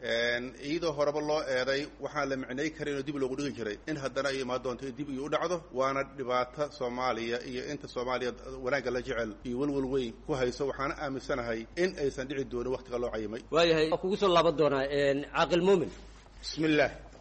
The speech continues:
Speaker 3: Aniga doorasho waa dhacaysaa, ma qabaa. Sababaha jira awgood waxay ku dhacaysaa, dib looma dhigi karo, waqtigii loogu talagalayna dhece, tobanka September-na ka daba marimi.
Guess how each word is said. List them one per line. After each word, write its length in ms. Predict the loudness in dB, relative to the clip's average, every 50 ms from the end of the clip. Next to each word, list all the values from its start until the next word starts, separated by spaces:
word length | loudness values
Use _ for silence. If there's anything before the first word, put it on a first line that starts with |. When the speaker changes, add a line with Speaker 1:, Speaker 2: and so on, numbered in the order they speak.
| -14 -8
Speaker 3:
Aniga 180 | -2 0 0 2
doorasho 360 | 2 2 0 0 0 -2 -2
waa 100 | -2 0
dhacaysaa, 380 | -2 -2 -4 -6 -6 -8 -10 -12
ma 100 | -14 -16 -12
qabaa. 260 | -8 -2 0 0 0 0 -4 -10 -18 -18
Sababaha 440 | -14 -8 -4 -2 0 2 2 0 -2 -2
jira 200 | -6 -4 -4 -4 -2 -2
awgood 440 | -2 -2 -2 -4 -4 -2 -2 -2 -2 -4
waxay 180 | -10 -10 -10 -10
ku 120 | -12 -12
dhacaysaa, 720 | -8 -6 -4 -2 -2 -4 -4 -2 -2 -2 -2 -2 -6 -8 -4
dib 200 | -4 -4 -4 -2
looma 340 | 0 0 2 2 0 -2 -2
dhigi 260 | -2 -2 -4 -4 -6 -6
karo, 240 | -4 -2 -2 -2 -4 -6 -6 -2
waqtigii 400 | -2 -2 -2 -2 -10 -8 -6 0
loogu 240 | 0 0 0 0 -2 -4
talagalayna 560 | -2 0 0 0 0 0 0 0 0 -2 -4 -8
dhece, 360 | -4 0 0 2 4 4 4 4 2 -2 -8 -8
tobanka 340 | -6 -2 -2 -2 -4 -4
September-na 640 | -10 -10 -10 -4 0 0 0 2 0 -4 -4 -4 -6
ka 160 | -4 -2 -4
daba 260 | -4 -2 -2 -2 -2 -2
marimi. 580 | -4 -2 -4 -2 -2 -2 -2 -2 -4 -4 -4